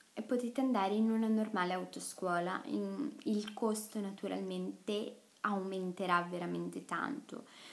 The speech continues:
quindi parliamo sui sessanta, settanta euro almeno per fare la patente internazionale. Quanto dura la patente internazionale?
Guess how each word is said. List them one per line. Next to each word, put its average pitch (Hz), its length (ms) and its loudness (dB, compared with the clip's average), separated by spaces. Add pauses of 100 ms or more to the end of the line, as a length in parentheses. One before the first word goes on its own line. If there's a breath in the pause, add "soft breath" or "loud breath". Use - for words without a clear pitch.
(240 loud breath)
quindi 185 260 0
parliamo 185 460 0
sui - 160 -4
sessanta, 175 600 -2
settanta 175 640 -4
euro 180 260 -4
almeno 185 680 -2
per 196 280 -4
fare 175 460 -4
la 175 380 -2
patente 175 380 -6
internazionale. 170 920 -6 (1800 loud breath)
Quanto 277 480 10
dura 285 380 6
la 311 120 2
patente 233 400 0
internazionale? 185 1400 -2